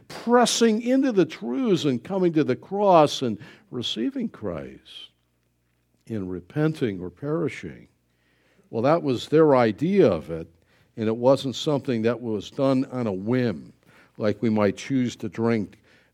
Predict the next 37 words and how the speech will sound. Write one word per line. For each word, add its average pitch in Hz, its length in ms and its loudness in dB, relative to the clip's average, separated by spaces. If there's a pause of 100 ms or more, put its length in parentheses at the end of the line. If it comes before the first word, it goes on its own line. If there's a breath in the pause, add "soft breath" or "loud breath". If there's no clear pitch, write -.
uh, 95 220 -6
Coke 127 420 2
over 101 240 -4
Mountain 117 400 0
Dew. 107 240 -2
Try 117 360 -4
Coke. 117 280 -4
I'll 135 140 -6
try 160 260 -2
this, 147 320 -2
or 117 100 -6
I 107 100 -2
try 156 280 0
that. 123 220 4
I'll 117 140 2
try 151 280 2
Jesus, 120 640 2
and 107 120 -8
I'll 117 140 -2
try 147 280 2
it. 135 140 4 (220 loud breath)
I 131 100 -6
try. 127 240 0
It 117 60 4
was 113 180 -2
the 120 140 -2
exact 160 460 -4
opposite. 170 560 -10 (800 soft breath)
Well, 156 320 12 (320 soft breath)
uh, 143 240 8
in 175 220 8
writing, 165 580 12
uh, 117 300 6
the 127 320 6
book 165 320 8
of 131 80 6
Romans, 139 800 4